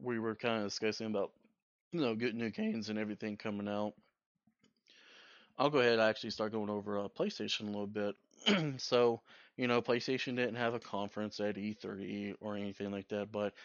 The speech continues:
I do have some news for them. They have ac-, started acquiring, uh, n-, new studios like Nixon's, uh, Nix's Software. Uh, there's actually an, a big thing, the director's cut coming to Ghost of Tsushima,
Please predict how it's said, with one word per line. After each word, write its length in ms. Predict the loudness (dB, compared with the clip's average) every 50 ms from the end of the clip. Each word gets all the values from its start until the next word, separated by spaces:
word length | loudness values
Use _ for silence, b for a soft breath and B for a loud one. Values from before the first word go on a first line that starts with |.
| b b b b
I 80 | -2 0
do 100 | 0 2
have 180 | 2 2 2 2
some 220 | 0 -2 -2 -2
news 420 | -2 -2 -2 -2 0 0 -2 -2 -4
for 200 | -6 -6 -6 -4
them. 280 | -4 -4 -4 -4 -2
They 120 | -2 -2 -2
have 240 | 0 0 0 0 -2
ac-, 100 | -6 -6
started 320 | -8 -2 0 0 2 0
acquiring, 480 | 0 -4 -2 -2 0 0 0 0 0 0
uh, 180 | 0 0 -2 -4 -8 _ -20 -20 -20 -20 -20 -20 -20 _ _ _ _ -6
n-, 140 | -6 -6 -4
new 300 | -4 -2 0 0 0 0
studios 560 | -2 -4 -4 -2 -2 0 2 2 2 2 2
like 180 | 0 -2 -2 -2
Nixon's, 680 | -4 -4 -4 -6 -4 -4 -4 -4 -4 -6 -10 -14 -16 -10 -4
uh, 300 | -2 0 0 0 -2 -4 -6 -12 _ _ -20 -20 -20 _ _ _ _ -6
Nix's 340 | -4 -4 -4 -4 -6 -6 -4
Software. 800 | 0 2 4 4 2 0 -4 -2 0 0 2 2 0 0 -2 -6 -12 -20 -20 -20 -20 -20 _ _ _
Uh, 280 | 0 2 4 4 4 2 2
there's 200 | 0 0 2 4
actually 560 | 4 4 4 2 0 -2 -2 -2 -2 -4 -6 _ -6
an, 220 | -4 -2 -2 -4 -4 _ _ _ _
a 200 | -4 0 0 0
big 260 | 0 0 -4 -4 -4 -4
thing, 460 | -2 0 0 2 2 0 0 -2 -2 -2
the 120 | -4 -4
director's 520 | -2 0 0 0 0 -2 -4 -8 -8 -8
cut 360 | -4 0 2 2 2 0 -2 -6
coming 240 | -6 -6 -4 -6 -6
to 140 | -6 -8 -2
Ghost 280 | 0 0 0 0 -2
of 80 | -8 -8
Tsushima, 600 | -6 -4 -4 -4 -4 -4 -2 -2 0 0 -2